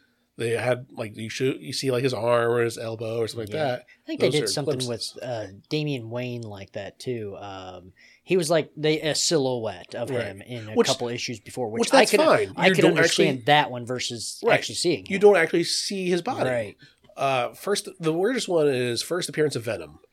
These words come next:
Speaker 1: Do you go by his first black suit? Do you go by chronologically when he first appeared? Because he chronologically first appeared in, uh, Secret Wars number six, I think.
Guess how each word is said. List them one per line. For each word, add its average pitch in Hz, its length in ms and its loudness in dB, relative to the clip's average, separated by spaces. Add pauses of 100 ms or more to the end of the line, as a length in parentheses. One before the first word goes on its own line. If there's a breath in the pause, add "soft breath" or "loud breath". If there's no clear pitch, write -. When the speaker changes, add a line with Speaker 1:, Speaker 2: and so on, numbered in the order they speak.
(380 soft breath)
Speaker 1:
Do 110 80 -12
you 113 140 -6
go 107 220 -6
by 98 420 -2
his 104 220 -8
first 101 260 -8
black 101 240 -8
suit? - 300 -6 (880 soft breath)
Do 127 160 -8
you 117 100 -2
go 117 140 2
by 107 480 -4 (240)
chronologically 135 720 0
when 120 100 0
he 117 80 -2
first 110 240 -6
appeared? 98 480 -10 (300 soft breath)
Because 120 540 4
he 147 340 -10
chronologically 160 500 0
first 139 240 -2
appeared 135 320 0
in, 117 460 0 (380 soft breath)
uh, 101 360 2
Secret - 340 -2
Wars 123 680 2
number 107 420 -4
six, - 540 -6
I 87 80 -12
think. - 420 -18